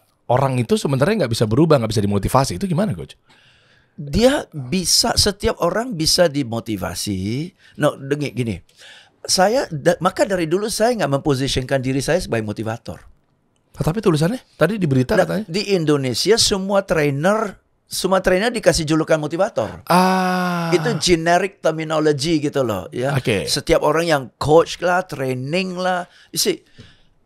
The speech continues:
Speaker 2: motivator itu selama kita jadi seorang guru,
Speaker 1: Ya.
Speaker 2: dalam hal ini kan kita guru.
Speaker 1: Ya.
Speaker 2: Seorang guru harus punya unsur bisa memotivasi anak-anak muridnya,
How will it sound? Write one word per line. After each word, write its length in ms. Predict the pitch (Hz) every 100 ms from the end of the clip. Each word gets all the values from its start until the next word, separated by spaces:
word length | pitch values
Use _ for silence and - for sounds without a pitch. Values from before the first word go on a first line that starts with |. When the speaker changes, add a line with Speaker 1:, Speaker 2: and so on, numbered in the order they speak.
| _
Speaker 2:
motivator 720 | 175 196 233 240 196 208 196
itu 160 | 185 -
selama 680 | 139 - 208 202 196 285 320
kita 300 | - 196 220
jadi 200 | 170 160
seorang 360 | 151 139 139
guru, 380 | 131 196 156 98 95 _ _ -
Speaker 1:
Ya. 140 | 143
Speaker 2:
dalam 140 | 147
hal 140 | 147 151
ini 140 | 180
kan 120 | 220 233
kita 180 | 175 151
guru. 300 | 117 104 87 -
Speaker 1:
Ya. 200 | - 120 - _ _ _ _ _ -
Speaker 2:
Seorang 600 | - 233 196 190 190 160
guru 340 | 165 175 254
harus 520 | 247 185 185 240 339
punya 320 | - 185 175 165
unsur 420 | 170 151 - 190
bisa 320 | 160 151 - 165
memotivasi 920 | 143 135 131 123 101 101 - 143 139
anak-anak 560 | - 101 110 110 101 98
muridnya, 800 | 104 104 113 - 120 104 98